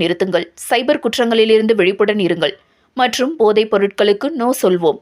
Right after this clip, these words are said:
வேண்டாம் என்று சொல்லுங்கள் ஆகியவை இந்த பயணத்தின் முக்கிய கருப்பொருளாக அவர் தேர்வு செய்துள்ளார். இது குறித்து விஷ்ணுராம்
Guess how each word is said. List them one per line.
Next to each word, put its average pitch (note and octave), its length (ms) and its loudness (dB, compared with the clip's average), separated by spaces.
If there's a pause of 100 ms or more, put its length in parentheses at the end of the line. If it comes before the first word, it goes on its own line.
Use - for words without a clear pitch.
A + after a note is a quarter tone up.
(360)
வேண்டாம் C#4 420 0
என்று A#3+ 280 0
சொல்லுங்கள் F#3 640 -2
ஆகியவை F#3+ 580 0
இந்த C4 240 -2
பயணத்தின் A#3+ 460 -2
முக்கிய A3 360 -2
கருப்பொருளாக F#3+ 640 2
அவர் F#3+ 260 -2
தேர்வு F#3+ 340 -2
செய்துள்ளார். B2 480 -8 (760)
இது C#4+ 200 -2
குறித்து D4+ 280 2
விஷ்ணுராம் C#4+ 540 0